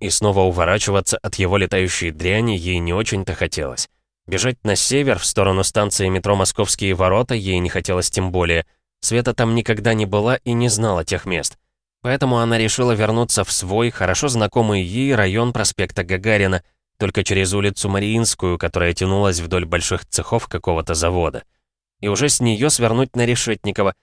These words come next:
к шикарному красному дереву мамы Таи, Гагарина. Эти места были ей хорошо знакомы, и она побежала.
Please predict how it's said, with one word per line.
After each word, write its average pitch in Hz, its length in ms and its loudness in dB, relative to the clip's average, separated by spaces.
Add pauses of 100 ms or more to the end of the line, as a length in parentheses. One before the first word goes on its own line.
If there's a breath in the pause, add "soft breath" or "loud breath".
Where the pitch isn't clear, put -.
(180)
к - 60 -12
шикарному 110 540 0
красному 101 460 0
дереву 104 360 0
мамы 95 280 2
Таи, 104 360 -2
Гагарина. 85 720 0 (440)
Эти 101 180 0
места 98 320 0
были 92 220 -2
ей 87 180 -2
хорошо 90 400 0
знакомы, 95 540 0 (420)
и 107 80 -2
она 95 300 2
побежала. 87 640 -2